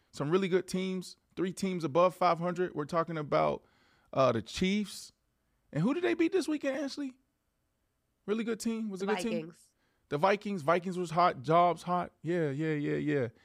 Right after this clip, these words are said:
Speaker 1: And was it the Eagles they beat too? Who was the other team? Uh, am I missing something? Missing one? It wasn't the Eagles. Was it the Eagles?
Speaker 2: No.
Speaker 1: Who was it?
Speaker 2: It was Vikings, Chiefs.
Speaker 1: I know they beat the Packers. It was another team.
Speaker 2: Packers.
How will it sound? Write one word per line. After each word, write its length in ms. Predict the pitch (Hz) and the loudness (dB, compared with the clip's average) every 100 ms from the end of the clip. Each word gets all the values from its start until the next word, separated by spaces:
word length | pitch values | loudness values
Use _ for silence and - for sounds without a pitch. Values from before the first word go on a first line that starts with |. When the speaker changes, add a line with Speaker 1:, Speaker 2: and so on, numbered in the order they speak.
| _ _ - | _ _ 2
Speaker 1:
And 100 | 170 | 4
was 140 | 175 | 4
it 60 | 165 | 2
the 140 | - | 2
Eagles 260 | 220 240 214 | 2 0 4
they 120 | 214 | 4
beat 220 | 202 214 | 2 -2
too? 100 | 240 | 2
Who 100 | 262 | 2
was 120 | 311 | 4
the 160 | 240 196 | 4 6
other 180 | 202 165 | 4 0
team? 240 | - 127 | -2 -2
Uh, 120 | 131 - | -2 -4
am 200 | 76 156 | -4 0
I 100 | 208 | 0
missing 280 | 226 202 208 | 0 -2 -4
something? 240 | 196 196 196 | -6 -6 -6
Missing 220 | 185 190 | -6 -6
one? 140 | 190 | -8
It 420 | 185 _ _ _ 214 | -10 _ _ _ -2
wasn't 200 | 190 127 | 0 -2
the 180 | 117 | -2
Eagles. 220 | 117 113 127 | -4 -4 -8
Was 100 | 175 | -6
it 40 | |
the 140 | 202 | -6
Eagles? 340 | 202 202 202 - _ _ | -6 -6 -10 -14 _ _
Speaker 2:
No. 220 | 190 175 160 151 _ _ - | -10 -10 -10 -18 _ _ -8
Speaker 1:
Who 140 | 196 | -4
was 180 | 160 110 | -4 -4
it? 100 | - _ _ _ | -12 _ _ _
Speaker 2:
It 140 | 180 190 | -14 -6
was 720 | 202 196 196 196 185 175 - _ _ _ _ _ _ _ - | -4 -2 -2 -4 -8 -14 -20 _ _ _ _ _ _ _ -12
Vikings, 960 | 196 208 214 _ - 226 233 233 285 - - _ _ _ _ - | -6 -6 -6 _ -8 -4 -4 -6 -12 -16 -20 _ _ _ _ -20
Chiefs. 760 | - 220 208 214 - - - _ _ _ _ _ _ _ _ _ _ _ _ _ _ - | -14 -12 -10 -12 -18 -20 -20 _ _ _ _ _ _ _ _ _ _ _ _ _ _ -6
Speaker 1:
I 80 | 127 | -2
know 100 | 156 | 2
they 120 | 170 | 2
beat 180 | 165 175 | 2 0
the 80 | 185 | -2
Packers. 560 | - 202 190 165 143 | 2 2 2 -2 -2
It 20 | |
was 140 | 147 135 | -2 -2
another 340 | 131 180 196 | -2 0 0
team. 400 | 190 214 190 107 | -2 -4 -4 -4
Speaker 2:
Packers. 840 | 98 208 208 214 214 220 240 - | -6 -6 -6 -4 -4 -4 -6 -12